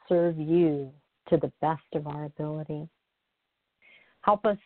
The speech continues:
to have a mindset change to look at the foods and say, "Okay, God made this. It's wonderful," and eat, eat those foods, Lord. Please give us the willpower and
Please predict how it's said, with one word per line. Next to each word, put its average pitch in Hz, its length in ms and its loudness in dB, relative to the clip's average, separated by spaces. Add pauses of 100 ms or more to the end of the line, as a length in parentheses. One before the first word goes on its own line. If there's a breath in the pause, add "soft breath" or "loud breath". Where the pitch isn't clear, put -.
(140)
to 170 260 -2
have 190 320 -10
a 170 180 -10 (100)
mindset 196 840 -4 (240)
change 170 420 2 (220)
to 156 200 2 (120)
look 208 260 0
at - 100 0
the 208 100 -4 (120)
foods 175 440 4 (120)
and 156 300 -2
say, 156 260 2
"Okay, 196 580 -2
God 170 320 -2
made 165 360 -2
this. 160 280 4 (160)
It's - 220 -6
wonderful," 156 760 2
and 147 120 -10
eat, 196 180 -2 (100)
eat 208 260 0
those 160 240 0 (200)
foods, 143 340 -8 (180)
Lord. 151 400 -10 (1200 soft breath)
Please 240 180 6 (100)
give 196 120 0
us 196 80 -2 (140)
the 175 60 -2
willpower 190 840 -4
and 156 140 -14